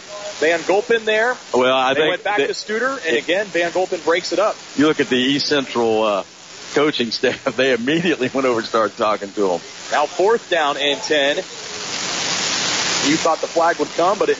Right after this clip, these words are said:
Speaker 1: never did. East Central wanted it, but the officials keep it in their pocket, and now fourth and ten, and they will line up for the Caden Brown Dyke field goal, and this would be a forty-four yarder.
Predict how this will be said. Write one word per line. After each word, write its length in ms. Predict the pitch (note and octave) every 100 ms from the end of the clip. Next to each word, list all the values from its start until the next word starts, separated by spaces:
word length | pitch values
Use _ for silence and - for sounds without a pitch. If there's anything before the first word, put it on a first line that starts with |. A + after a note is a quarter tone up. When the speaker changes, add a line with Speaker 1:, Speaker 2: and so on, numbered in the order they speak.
| C#3+ D#3
Speaker 1:
never 320 | D#3+ F3+ E3
did. 320 | C#3 D#3 F#3 A3+
East 380 | G3+ - - -
Central 340 | E3 - E3+ E3+
wanted 180 | F3+
it, 160 | G3 G#3+ -
but 100 | B2+
the 120 | B2
officials 480 | B2 E3 - D#3 C#3
keep 240 | - E3
it 80 | F3
in 120 | E3
their 160 | D#3+ D3+
pocket, 480 | - E3+ F3+ A3 D3
and 100 | B2+
now 180 | C3 B2
fourth 360 | - D#3+ G3 -
and 100 | D3+
ten, 360 | C3 D3+ C#3 E3 - - - - A2+
and 80 | A#2
they 200 | D3+ C#3+
will 420 | D3 D3 D3 D3 - - - - - - A2+ B2
line 160 | D#3+ D#3+
up 140 | F3+
for 180 | - D3+
the 80 | C#3
Caden 340 | D#3+ F3+ F#3+
Brown 240 | D3 D#3 D#3+
Dyke 180 | D#3+ D#3
field 380 | - F#3 G3
goal, 240 | D#3+ C3 G#2+
and 80 | A2+
this 240 | E3 -
would 120 | D#3 C#3+
be 220 | F3 F3+
a 340 | C3 B2 B2
forty-four 1000 | B2 - - E3 F#3+ G3+ F#3+ - E3+ F3+
yarder. 460 | E3+ F3 F3 D3+